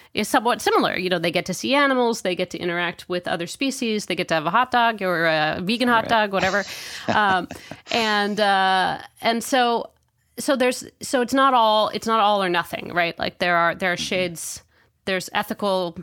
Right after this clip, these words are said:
Speaker 1: shades within the category of, of zoos. Um, and I think this is even more so the case within the category of hunting. There's no one, you know,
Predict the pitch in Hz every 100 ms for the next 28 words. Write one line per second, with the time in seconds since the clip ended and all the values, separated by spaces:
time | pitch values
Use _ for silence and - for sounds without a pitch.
0 | - - 202 170 156 - 160 - 180 160
1 | 226 220 214 196 - 170 165 156 151 151
2 | 165 - - - - - - _ _ 175
3 | 156 - - - - _ - - - -
4 | 175 - - _ - 254 269 277 320 277
5 | 240 226 226 220 214 220 226 220 - 202
6 | 180 180 180 160 - 175 175 165 165 160
7 | 151 - - - 233 - 165 175 190 220
8 | 214 202 170 190 180 185 180 - _ _
9 | _ _ - - - - - - 190 165
10 | 151